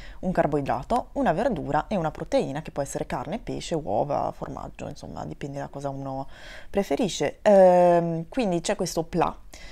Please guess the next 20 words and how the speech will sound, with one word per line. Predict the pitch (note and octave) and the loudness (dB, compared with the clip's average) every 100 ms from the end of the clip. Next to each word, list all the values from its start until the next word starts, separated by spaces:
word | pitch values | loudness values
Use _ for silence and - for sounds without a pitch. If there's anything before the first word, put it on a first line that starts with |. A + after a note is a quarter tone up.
| - - | -16 -8
con | - A3 | -2 0
queste | F3+ - | 0 0
tre | D#3+ D3+ | -2 -4
cose | - - - C#3+ C#3+ - - - - | -4 -6 -2 0 0 -2 -12 -14 -2
e, | C#4+ - | 0 4
eh, | F#3 F3 E3 | 4 6 4
in | E3 G#3 | 2 0
questo | F#3 F3 | 0 0
plat | F3+ D#3+ | 2 0
con | - D#3 | 0 -4
queste | E3 E3+ | -4 -4
tre | - | -4
cose | D#4+ - F#3+ | 0 0 0
può | - | -2
capitare | E3 D#3 A#3 C#3 D#3+ | -4 -4 -2 -2 -2
di | E3+ | -2
vedere | D#3+ D#3 D3 | -4 -2 -2
la | D#3+ | -4
classica | - E3 - D3+ D3+ | -4 -6 -6 -6 -4
pasta, | - C#3+ - - D3 | -4 -6 -8 -2 -2